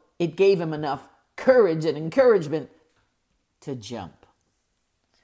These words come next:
And courage is just like any one of your other muscles. We strengthen it by using it. We strengthen it by using it. And many of you have had to muster up some courage during this shelter in place.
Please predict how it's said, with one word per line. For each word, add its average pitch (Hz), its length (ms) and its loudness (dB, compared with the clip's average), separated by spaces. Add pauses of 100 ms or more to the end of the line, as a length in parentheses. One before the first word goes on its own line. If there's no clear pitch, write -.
(840)
And 170 220 -8
courage 185 560 -4
is 139 200 -10
just 135 380 -8
like 131 340 -8
any 170 300 -12
one 143 440 -12
of 127 240 -14
your 123 220 -14
other 123 420 -12 (380)
muscles. 107 800 -16 (480)
We 175 140 -10
strengthen 175 640 -10
it 113 300 -18
by 113 120 -14
using 123 560 -14
it. 98 160 -20 (420)
We 165 120 -14
strengthen 233 560 -16
it 120 120 -18
by 131 100 -14
using 156 340 -12
it. 131 80 -14
And 131 160 -12
many 214 240 -6
of 156 80 -8
you 147 160 -8
have 143 240 -10 (360)
had 160 220 -6
to 160 80 -10
muster 156 400 -10
up 143 140 -10
some 135 240 -14
courage 127 480 -12
during 131 300 -12
this 117 180 -16
shelter 127 380 -10
in 120 100 -14
place. - 520 -12